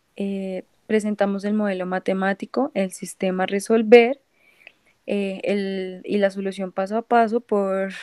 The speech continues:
el método de Kramer en un sistema de tres por tres. Para nuestro tercer problema, nuestro,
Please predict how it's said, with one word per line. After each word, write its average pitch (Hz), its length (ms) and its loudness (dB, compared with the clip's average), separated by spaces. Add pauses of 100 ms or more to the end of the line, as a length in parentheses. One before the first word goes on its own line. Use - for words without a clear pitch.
(340)
el 190 160 -6
método 185 380 -4
de 220 140 -2
Kramer 220 380 -2
en 220 140 -2
un 180 100 -6
sistema 170 480 -10
de 165 100 -12
tres 160 240 -10
por - 200 -10
tres. 254 360 4 (2250)
Para 226 400 4 (140)
nuestro 214 460 -8 (140)
tercer 208 560 -8
problema, 233 680 -6 (2750)
nuestro, 196 1300 -2